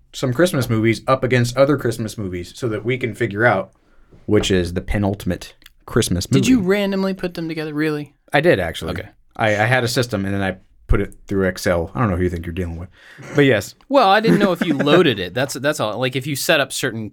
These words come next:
Speaker 2: competitions.
Speaker 1: I assigned each, I wrote down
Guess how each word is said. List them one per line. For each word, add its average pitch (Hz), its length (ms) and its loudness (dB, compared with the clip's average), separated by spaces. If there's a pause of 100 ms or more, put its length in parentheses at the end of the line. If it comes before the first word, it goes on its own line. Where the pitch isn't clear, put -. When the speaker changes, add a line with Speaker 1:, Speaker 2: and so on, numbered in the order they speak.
Speaker 2:
competitions. - 880 -8
Speaker 1:
I 165 420 2
assigned 175 500 4
each, 175 320 0
I 170 160 4
wrote 190 260 2
down 135 320 2